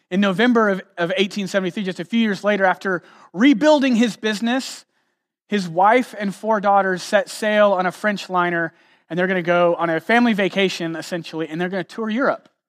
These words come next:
Horatio had some unfinished business to do in Chicago, so he stayed behind, and he said, "I'll, I'll take the next ship in a couple of weeks, and I'll join you over there, and we'll continue our journey."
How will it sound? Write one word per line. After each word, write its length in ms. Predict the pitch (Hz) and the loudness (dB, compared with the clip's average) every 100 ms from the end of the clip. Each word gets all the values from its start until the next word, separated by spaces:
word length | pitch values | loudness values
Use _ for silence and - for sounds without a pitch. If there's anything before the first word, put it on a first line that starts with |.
| _ _ _ _ _ _ _ _ | _ _ _ _ _ _ _ _
Horatio 440 | 202 226 262 269 | 2 2 4 2
had 180 | 214 214 | 2 2
some 200 | - 220 | 0 0
unfinished 480 | 220 226 240 214 - | 2 2 0 -2 -2
business 380 | 220 202 214 - | -4 -2 -4 -4
to 120 | 202 | -8
do 380 | 165 202 202 196 | -4 0 0 0
in 220 | 180 180 | -2 -4
Chicago, 480 | 175 185 190 208 208 | -4 -8 0 2 2
so 140 | 180 185 | -2 0
he 140 | 220 | 0
stayed 300 | - 233 214 | 2 0 2
behind, 400 | 202 180 202 196 | 0 2 2 0
and 80 | 170 | -4
he 100 | 180 | -6
said, 220 | 196 185 | 2 4
"I'll, 160 | 202 196 | 4 4
I'll 160 | 214 | 2
take 180 | 220 233 | 2 -4
the 80 | 220 | -2
next 240 | 214 - | -4 -4
ship 380 | - 214 208 - - - - | -2 0 0 -10 -20 -20 -6
in 80 | 180 | -4
a 60 | |
couple 300 | - 180 180 | 0 -2 0
of 60 | 190 | 0
weeks, 280 | 262 214 - | 0 0 -4
and 140 | 180 | 2
I'll 120 | 180 | 2
join 420 | 160 - 208 214 | 0 -2 0 2
you 120 | 208 175 | 0 0
over 240 | 180 175 | 0 0
there, 200 | 175 170 | 2 2
and 100 | 165 | 0
we'll 80 | 165 | -4
continue 480 | 165 147 170 160 143 | -8 -10 -8 -8 -8
our 160 | 135 | -10
journey." 420 | 123 135 127 110 | -10 -12 -12 -14